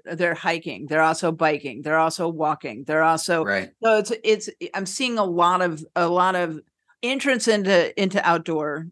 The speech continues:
Speaker 1: into one of the more accessible categories. And it could be bike, it could be, it could be walk, it could be even run, um, and then expansion into other activities, uh, more, more sophisticated, more,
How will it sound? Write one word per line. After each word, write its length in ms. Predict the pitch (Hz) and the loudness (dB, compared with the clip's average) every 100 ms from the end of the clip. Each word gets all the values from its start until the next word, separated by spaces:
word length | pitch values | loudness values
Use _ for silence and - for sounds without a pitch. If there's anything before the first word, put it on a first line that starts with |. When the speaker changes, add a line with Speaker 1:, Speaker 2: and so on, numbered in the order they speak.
| - | -6
Speaker 1:
into 240 | 185 190 | -4 -2
one 140 | 180 180 | -2 0
of 60 | |
the 60 | 180 | 2
more 200 | 175 170 | 2 2
accessible 440 | - 170 170 175 | 0 -4 -2 -6
categories. 500 | 165 151 151 151 151 | -2 -4 -2 -4 -4
And 140 | 175 185 | -2 -4
it 80 | |
could 140 | 180 208 | -4 -4
be 100 | 214 | -2
bike, 320 | 165 160 165 | 2 0 0
it 100 | 160 | -6
could 180 | 208 180 | -6 -2
be, 380 | 180 175 170 - _ 190 | 2 4 2 -4 _ -8
it 80 | |
could 160 | 180 190 | -2 -2
be 80 | 185 | 0
walk, 400 | 165 170 233 220 | 2 2 2 -2
it 120 | 160 | -8
could 140 | 185 | -6
be 420 | 165 175 175 175 175 | 0 2 4 2 0
even 300 | 190 185 160 | -6 -6 -6
run, 520 | 151 220 165 117 165 _ _ _ _ - | -4 -2 -4 -6 -10 _ _ _ _ 0
um, 440 | 185 165 156 139 _ - | 4 4 2 -6 _ 0
and 240 | 202 196 214 | 2 4 4
then 160 | 208 | 4
expansion 680 | 190 - - 185 180 180 175 | 0 -6 -4 -4 -2 -2 0
into 560 | 151 - 170 160 156 - | -2 0 2 2 0 0
other 240 | 165 170 | 0 0
activities, 720 | 156 147 139 117 73 80 - _ _ _ _ - | -2 -6 -16 -14 -16 -14 -14 _ _ _ _ -6
uh, 200 | 156 151 | 0 0
more, 460 | 147 175 175 175 160 | 2 4 6 6 6
more 200 | 175 175 | 4 4
sophisticated, 800 | 175 170 180 165 165 180 156 147 | 4 -2 -2 -2 -2 0 2 0
more, 380 | 156 156 156 139 | -2 -2 0 -2